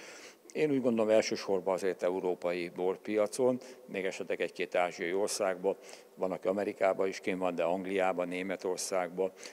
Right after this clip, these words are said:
adhatók el ezek a borok legjobban, még akár Lengyelország, környékbeli országoknál, akik igazán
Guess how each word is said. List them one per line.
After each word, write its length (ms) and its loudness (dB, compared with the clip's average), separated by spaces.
adhatók 640 0
el 140 2
ezek 280 0
a 60 0
borok 280 0
legjobban, 800 2
még 180 -4
akár 260 0
Lengyelország, 680 0
környékbeli 520 -2
országoknál, 680 -2
akik 220 -6
igazán 420 -2